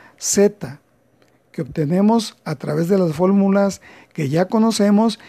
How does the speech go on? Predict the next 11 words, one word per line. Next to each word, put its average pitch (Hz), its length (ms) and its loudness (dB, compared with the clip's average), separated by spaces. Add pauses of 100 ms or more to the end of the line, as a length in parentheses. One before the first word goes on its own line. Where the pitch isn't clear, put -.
(120)
y 175 120 -2
del 160 220 2
uso 202 460 2 (240)
de 180 160 0
la 226 180 2
tabla 196 400 2
de 175 140 0
áreas 160 320 -2
bajo 139 280 -10
la 170 140 -4
curva. 220 400 -2